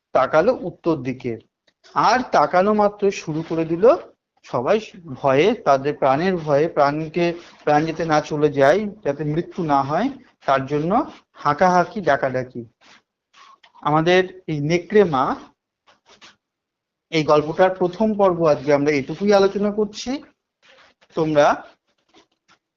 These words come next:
আজকের পড়াটা কতটুকু শুনেছ তার জন্য আমি কয়েকটা প্রশ্ন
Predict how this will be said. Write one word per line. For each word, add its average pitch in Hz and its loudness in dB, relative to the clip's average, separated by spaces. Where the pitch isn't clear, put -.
আজকের 240 4
পড়াটা 170 4
কতটুকু 190 -2
শুনেছ 185 -4
তার 156 0
জন্য 160 -2
আমি 160 -4
কয়েকটা 165 2
প্রশ্ন 208 -2